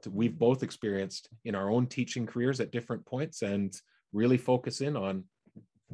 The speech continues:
how do, how do we make effective teams that can ensure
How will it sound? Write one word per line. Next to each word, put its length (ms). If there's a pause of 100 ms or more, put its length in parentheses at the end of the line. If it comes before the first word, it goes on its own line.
(180)
how 280
do, 180
how 120
do 60
we 100
make 220
effective 920 (480)
teams 520 (640)
that 180
can 140
ensure 460